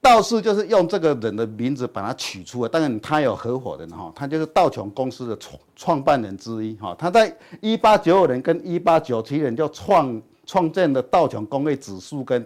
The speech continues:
道琼交通指数两个子指数，所以他本身就是对整个股票市场、投资市场来讲是一个非常有大贡献的人哈。他主要的一个重点就是说，他要叫我们看趋势，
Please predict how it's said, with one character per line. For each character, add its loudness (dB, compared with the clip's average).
道 0
琼 -12
交 -2
通 -10
指 -20
数 -16
两 -2
个 -4
子 -16
指 -12
数， -6
所 6
以 8
他 4
本 0
身 4
就 0
是 -2
对 4
整 -6
个 -2
股 -10
票 4
市 -4
场、 -2
投 0
资 2
市 2
场 0
来 -2
讲 -8
是 -16
一 -4
个 -2
非 -4
常 0
有 -8
大 4
贡 -4
献 -4
的 -8
人 -14
哈。 -16
他 4
主 0
要 6
的 4
一 0
个 4
重 4
点 -4
就 -2
是 -2
说， 2
他 2
要 6
叫 4
我 0
们 -6
看 2
趋 -6
势， -6